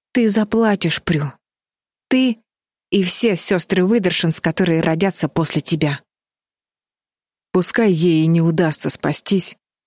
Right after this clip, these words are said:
зато, может быть, удастся отомстить.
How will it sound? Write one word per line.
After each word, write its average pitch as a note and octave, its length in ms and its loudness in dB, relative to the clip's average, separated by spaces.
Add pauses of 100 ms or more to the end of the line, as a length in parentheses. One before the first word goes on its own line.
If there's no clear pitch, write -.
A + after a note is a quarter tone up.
(120)
зато, D#3 340 0
может D#3 360 2
быть, C#3+ 180 -4
удастся D3+ 480 -2
отомстить. - 680 -4